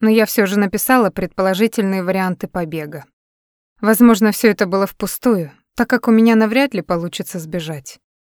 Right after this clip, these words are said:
Но мне нравилось то, что я хотя бы чем-то занималась. Этот лист сложила и положила себе в карман. Время от времени доставала его и дописывала туда все, что мне удавалось узнать. Прошло два дня,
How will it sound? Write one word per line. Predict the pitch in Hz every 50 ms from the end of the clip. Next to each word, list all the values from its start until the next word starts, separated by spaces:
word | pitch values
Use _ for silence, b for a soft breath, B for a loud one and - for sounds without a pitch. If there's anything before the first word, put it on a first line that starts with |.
| _ _ -
Но | 220 240
мне | 254 262 262 262
нравилось | 247 254 254 233 202 185 180 180 175 - -
то, | - 240
что | 233 - - 208
я | 190 214 233
хотя | 220 - 226 202 - 220
бы | 190 190
чем-то | - - 226 208 196 180 196
занималась. | 180 165 185 185 180 170 160 151 147 139 139 - - - - _ _ _ _ _ _ _ _ _ _ -
Этот | 254 247 - 226 -
лист | 208 202 220 240 233 - -
сложила | - - 180 180 180 170 190 233 247 226 190
и | 175
положила | - 185 180 185 175 233 247 226
себе | 190 - - 175 175 175
в | -
карман. | - - 175 160 151 147 147 143 139 - _ _ _ _ _ _ _ _ _ _ _ _ -
Время | 208 196 214 233 220 214 214 208 208
от | 208 -
времени | 196 190 208 220 208 208 202 202 196
доставала | 180 190 - - - 196 190 220 247 240 208
его | 180 160 165 156 165 165 160 - _
и | - 208
дописывала | 247 247 247 247 226 - - 185 175 180 185 180
туда | - 185 175 190
все, | 185 - - - 233 226
что | - - - 196
мне | 208 226 240
удавалось | 240 208 196 190 190 196 190 185 180 -
узнать. | 185 165 156 160 151 143 135 - - - _ _ _ _ _ _ _ _ _ _ _ _
Прошло | - - 220 214 - 254 247
два | 226 202 208 220
дня, | 214 214 233 269 269 233 185 156